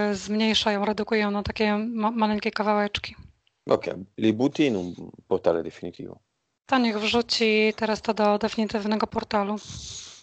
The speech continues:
Speaker 2: Dove voleva andare il fantoccio?
Speaker 1: Gdzie chciała się ta kukiełka udać?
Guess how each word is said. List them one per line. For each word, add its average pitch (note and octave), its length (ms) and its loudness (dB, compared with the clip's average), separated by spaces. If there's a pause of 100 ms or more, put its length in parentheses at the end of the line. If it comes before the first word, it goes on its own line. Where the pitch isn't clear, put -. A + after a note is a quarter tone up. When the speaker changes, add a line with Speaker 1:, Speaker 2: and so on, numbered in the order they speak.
(560)
Speaker 2:
Dove D3+ 220 6
voleva A2+ 260 6
andare F2 320 0
il E2 60 -8
fantoccio? E2+ 720 -6 (580)
Speaker 1:
Gdzie A#3+ 240 2
chciała A3 440 2
się - 140 -4
ta G#3+ 100 -2
kukiełka G#3 480 -2
udać? G3+ 480 -4